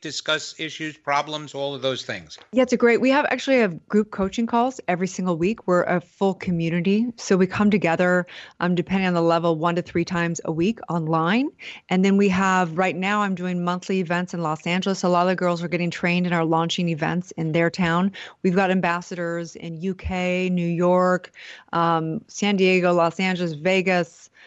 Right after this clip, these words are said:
Speaker 2: back east, New York, all, all, all over the place. And by the end of this year, we'll be probably international with every, all over the place. So the point is, is that,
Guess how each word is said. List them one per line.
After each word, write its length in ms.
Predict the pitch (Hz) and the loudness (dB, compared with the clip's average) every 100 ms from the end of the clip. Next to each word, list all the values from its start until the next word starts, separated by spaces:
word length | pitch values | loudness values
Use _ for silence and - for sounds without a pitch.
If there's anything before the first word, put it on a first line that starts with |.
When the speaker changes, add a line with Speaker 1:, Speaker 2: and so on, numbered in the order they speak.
| _ - | _ -4
Speaker 2:
back 320 | 202 196 202 | 0 0 0
east, 420 | 196 175 147 - 180 | 0 0 -2 -10 -4
New 100 | 196 | 0
York, 320 | 196 185 175 | 2 2 2
all, 200 | 165 180 | 0 2
all, 340 | 233 277 - 190 - - - | 4 2 0 -8 -10 -4 2
all 220 | 269 233 | 4 4
over 160 | 165 156 | 0 -4
the 80 | |
place. 340 | - 156 135 - | -4 -6 -6 -8
And 120 | 180 175 | -6 -2
by 120 | 180 | -2
the 100 | - | -2
end 140 | 185 | -4
of 80 | 180 | -6
this 180 | 170 170 | -6 -4
year, 140 | 170 | -2
we'll 140 | 165 156 | 0 -2
be 260 | 170 165 | -2 -2
probably 400 | - 165 160 160 | -2 -2 0 0
international 800 | - 156 151 147 151 - 160 160 - | -2 -4 -2 -2 -4 -4 -4 -6 -4
with 140 | 156 - | -4 -2
every, 260 | 156 156 151 - 185 - | 0 -2 -4 -4 -2 0
all 140 | 165 170 | 2 2
over 80 | |
the 80 | 151 | -2
place. 280 | - - - - - - | -6 -6 -6 -12 -14 -12
So 360 | - 220 202 175 | 2 4 4 2
the 100 | 190 | 0
point 260 | 254 254 | 2 2
is, 140 | 220 190 | 0 -6
is 100 | 180 | -2
that, 280 | 170 160 | -2 -2